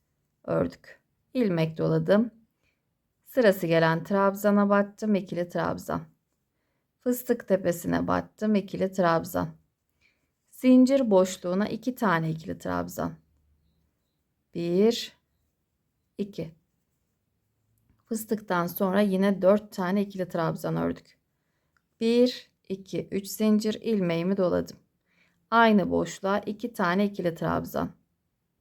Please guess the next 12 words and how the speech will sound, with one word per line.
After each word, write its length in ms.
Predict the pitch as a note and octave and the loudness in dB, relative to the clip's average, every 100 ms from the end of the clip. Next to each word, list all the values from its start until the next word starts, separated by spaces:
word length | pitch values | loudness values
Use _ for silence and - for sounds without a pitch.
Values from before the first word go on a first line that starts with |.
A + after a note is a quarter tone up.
| _ _ _ _ _ _ _ - | _ _ _ _ _ _ _ -10
Bir, 580 | F3 E3+ G3 A#3+ - - _ _ _ _ _ _ _ _ _ _ _ | -4 0 0 -2 -6 -16 _ _ _ _ _ _ _ _ _ _ _
iki. 360 | G3 G3 F3 - _ _ _ _ _ _ _ _ _ _ _ _ _ _ | -12 -10 -14 -14 _ _ _ _ _ _ _ _ _ _ _ _ _ _
Fıstık 520 | C#4+ C4 - B3+ - | -8 -6 -4 -6 -2
tepesine 920 | G3+ F#3 E3+ - E3 E3 F3 G#3 - _ _ _ - | -2 0 -2 -2 -2 0 2 0 -4 _ _ _ -10
ikili 420 | G3 G3 G#3+ G#3+ | -8 -4 -2 0
trabzan. 800 | G#3+ G#3 G#3 G3+ G#3 G#3 G#3+ A#3 _ _ _ _ _ _ _ _ _ _ - | 2 4 4 2 2 4 2 -2 _ _ _ _ _ _ _ _ _ _ -10
Bir 180 | A3+ F#3+ | -6 -4
sonraki 500 | - E3+ E3 D#3+ - | -4 -2 -2 -4 -4
trabzan 640 | F#3+ F3+ E3 F#3+ E3+ E3+ | 0 0 0 -2 -2 -2
tepesine 600 | - G3 F3+ E3 - F#3 | -2 -4 -4 -8 -6 -4
ikili 440 | - F#3+ - E3+ G3 | -4 -6 -6 -6 -4
trabzan. 540 | F#3 E3 E3 - E3 | 0 0 -2 -6 -10